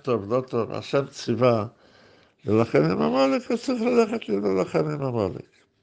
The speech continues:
אולי אני אוסיף ש-, שלכאורה, אמרנו קודם שישוע היה יותר מתאים ממשה. אז, אז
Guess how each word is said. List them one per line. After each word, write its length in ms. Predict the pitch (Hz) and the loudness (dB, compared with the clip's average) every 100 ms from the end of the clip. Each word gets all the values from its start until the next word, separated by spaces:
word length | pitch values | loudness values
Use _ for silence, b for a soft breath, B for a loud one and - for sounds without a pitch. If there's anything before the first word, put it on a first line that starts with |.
| _ _ _ _ _ _ _ _ _ _ - B B B B B B B B B _ _ _ _ 117 - | _ _ _ _ _ _ _ _ _ _ -20 B B B B B B B B B _ _ _ _ -10 -2
אולי 320 | 101 127 175 | 2 6 6
אני 220 | 165 156 | 6 4
אוסיף 500 | 123 - - 214 240 | 4 2 0 0 0
ש-, 320 | - - - 98 87 90 87 85 - _ _ _ _ _ _ - - b b b b b b b _ | -4 -6 2 4 4 2 -2 -8 -16 _ _ _ _ _ _ -16 -16 b b b b b b b _
שלכאורה, 920 | - 104 95 98 110 139 175 139 113 78 85 - - - | -4 -2 0 2 6 6 6 4 0 -4 -6 -8 -12 -8
אמרנו 360 | 82 107 127 139 | -6 -4 -4 -4
קודם 460 | - 131 139 135 117 | 2 2 2 -2 -4
שישוע 720 | - 117 113 110 - 131 143 | -4 -2 0 -2 0 4 6
היה 200 | 135 135 | 6 4
יותר 440 | 123 113 - 202 | 2 2 4 4
מתאים 480 | 208 156 - 120 110 | 4 0 0 -2 0
ממשה. 600 | 104 95 98 90 - 71 85 _ _ _ _ _ _ _ B B B B B B B B B B _ _ - | -2 -2 -2 -2 -2 -4 -6 _ _ _ _ _ _ _ B B B B B B B B B B _ _ 2
אז, 560 | 107 98 - - - 98 - - | 2 2 -2 -8 -2 0 0 2
אז 400 | 113 110 - | 2 2 -2